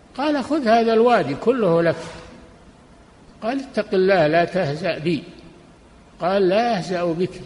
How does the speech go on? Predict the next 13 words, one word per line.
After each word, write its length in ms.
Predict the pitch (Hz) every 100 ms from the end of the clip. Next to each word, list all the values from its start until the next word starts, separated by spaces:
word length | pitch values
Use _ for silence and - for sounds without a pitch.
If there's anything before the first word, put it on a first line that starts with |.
| 147
إنما 300 | 151 165 175
هو 180 | 170
حقك". 480 | - 214 214 - - - - - - - - - - - - - - - -
فأخذها 760 | 180 175 - 202 175 143 139
وساقها 680 | 156 139 180 170 165 160 156
ولم 400 | 170 170 170 156
يترك 440 | 170 165 156 147
منها 480 | 151 156 139 143 147 - - - - - -
شاة، 480 | - 170 160 127 110 117 - - - - - - - - - - - - - - - - - - - - - - - - -
ولم 240 | 135 139 175
يترك 360 | 175 160 160
منها 320 | 160 170 180 147
شاة. 320 | - 165